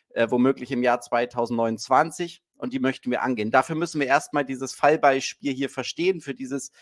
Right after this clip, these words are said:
wie Anja gesagt hat, genau jetzt startende Projekt, den Digital Learning Campus.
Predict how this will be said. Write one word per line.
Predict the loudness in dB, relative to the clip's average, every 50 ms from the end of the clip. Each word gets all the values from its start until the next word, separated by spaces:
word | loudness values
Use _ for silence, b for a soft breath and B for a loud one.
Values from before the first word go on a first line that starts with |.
| b b b b b b -2
wie | 0 0
Anja | 2 2 0 -2
gesagt | 0 2 2 2 2 0 -4
hat, | -8 -8 -4
genau | -2 2 4 6 6 6 4
jetzt | 2 -2 -4 -4 -6
startende | -4 -2 -2 -2 -2 -2 -2 -2 -2 0 0 -2 -2 -6 _ _
Projekt, | -10 -8 -6 -4 -4 -4 -4 _ _ -6
den | -6 -4
Digital | -4 -6 -6 -6 -8 -10 -8 0
Learning | 2 4 4 4 2 -2 -6
Campus. | -6 -6 -6 -6 -4 -6 -6 -6 -6 -10